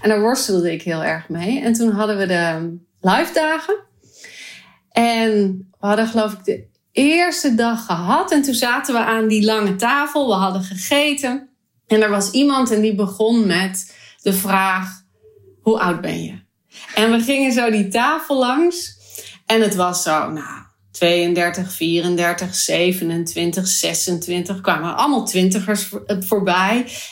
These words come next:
En dan nog een paar begin dertigers. En toen kwamen we bij Janneke.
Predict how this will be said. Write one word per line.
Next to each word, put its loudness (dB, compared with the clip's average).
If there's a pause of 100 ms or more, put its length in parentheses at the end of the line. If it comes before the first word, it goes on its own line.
En 0
dan 2
nog 0
een -10
paar 0
begin 0
dertigers. 0
En 2
toen 0
kwamen 0
we 0
bij -2
Janneke. 0